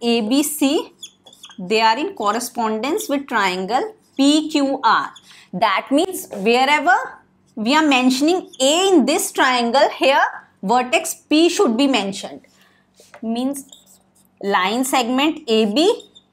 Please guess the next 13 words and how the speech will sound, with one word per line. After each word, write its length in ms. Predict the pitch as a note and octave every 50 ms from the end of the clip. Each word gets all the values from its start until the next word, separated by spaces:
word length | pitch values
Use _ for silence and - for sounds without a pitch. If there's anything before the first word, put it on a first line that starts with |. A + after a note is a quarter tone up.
| _ _ _ _
will 320 | - F#3+ A3+ B3 B3 A3+ A3
be 320 | D#4 F#4 G#4+ - - - _ _ _ _ _ _ _ _ _ _ _ _ _ _ _ _ _ _ _ _ _ - - _ -
in 160 | A#3+ A#3 A3+
correspondence 920 | A3+ A3+ A#3+ B3 B3+ B3+ - - C4+ C4 B3 B3 B3 B3 D4 D4+ D4+ - D4
with 100 | D4+ C4+
line 320 | C#4+ B3+ A#3 A#3 B3 C4
segment 560 | B3+ D#4+ C#4 B3+ B3 C#4+ D4 F4+ C5 - - - - _ - - _ _ _ _ -
P 240 | B3+ B3+ B3 B3 -
Q. 260 | - G#3+ E3+ E3 E3+ - _ _ -
See 260 | - - D#4 D#4 D#4
here, 300 | D4+ D#4+ D#4 - - -
A 260 | - A3 A#3 A#3+ G#3+ A3
B 360 | D4+ E4+ G4 A#4+ - -